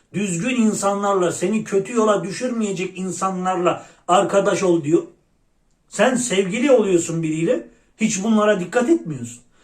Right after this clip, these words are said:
Çocuğu yakışıklılığına vuruldun, hmm, gidiyor. Ne var, pok mu var? Ondan sonra da aldatıldı. Ağla salya sümük fırtık. Biz eleştirdiğimiz zaman da, "Ay bu konular çok şey konular da niye bu konulara girdik?"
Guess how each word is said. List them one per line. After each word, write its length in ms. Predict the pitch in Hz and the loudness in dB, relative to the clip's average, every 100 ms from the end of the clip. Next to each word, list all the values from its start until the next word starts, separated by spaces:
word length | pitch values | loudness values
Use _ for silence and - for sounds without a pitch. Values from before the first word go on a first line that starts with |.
| _ - | _ 4
Çocuğu 320 | 247 175 202 | 6 6 4
yakışıklılığına 800 | 190 214 196 160 180 185 190 208 | 6 6 2 -2 -4 -2 -4 -2
vuruldun, 420 | 202 185 247 - - - | -4 -2 -4 -6 -14 -2
hmm, 1300 | 349 466 480 480 359 339 294 349 277 254 247 240 190 - | 0 0 -2 6 8 10 10 8 6 2 4 4 4 0
gidiyor. 380 | 302 349 254 - - _ _ - | 4 6 6 4 -10 _ _ 2
Ne 140 | 254 339 | 6 8
var, 200 | 233 170 | 6 4
pok 300 | 349 403 240 | 8 8 8
mu 80 | - | 0
var? 120 | - - _ _ _ - _ _ _ _ _ _ _ _ - | 0 -10 _ _ _ -20 _ _ _ _ _ _ _ _ 2
Ondan 260 | 285 311 | 6 6
sonra 280 | 247 247 294 | 8 8 8
da 160 | 320 294 | 6 6
aldatıldı. 640 | 294 285 - 180 - - _ _ _ | 8 6 6 -2 -4 -16 _ _ _
Ağla 360 | 254 254 226 262 | 6 8 8 6
salya 340 | 247 220 202 | 6 4 4
sümük 300 | 190 190 254 | 2 0 -2
fırtık. 400 | - 214 - - _ _ _ _ _ _ _ _ _ _ _ _ - | -4 -6 -6 -20 _ _ _ _ _ _ _ _ _ _ _ _ -6
Biz 120 | 247 | 4
eleştirdiğimiz 680 | 269 269 - 262 233 247 240 | 6 6 2 -2 -2 -2 0
zaman 240 | 240 254 | 2 2
da, 80 | 226 | 0
"Ay 280 | 208 220 214 | 0 0 -2
bu 100 | 226 | -2
konular 500 | - 214 101 98 87 | -2 -2 -2 -4 -6
çok 240 | 110 107 | -8 -8
şey 260 | - 214 202 | -6 -4 -4
konular 520 | - 196 190 185 185 | -6 -8 -2 -2 -2
da 100 | 170 | -4
niye 280 | 202 220 208 | 0 0 0
bu 60 | 180 | -4
konulara 460 | 196 190 185 196 | -8 -6 -4 -4
girdik?" 560 | 185 160 190 165 160 | -4 -6 -6 -6 -8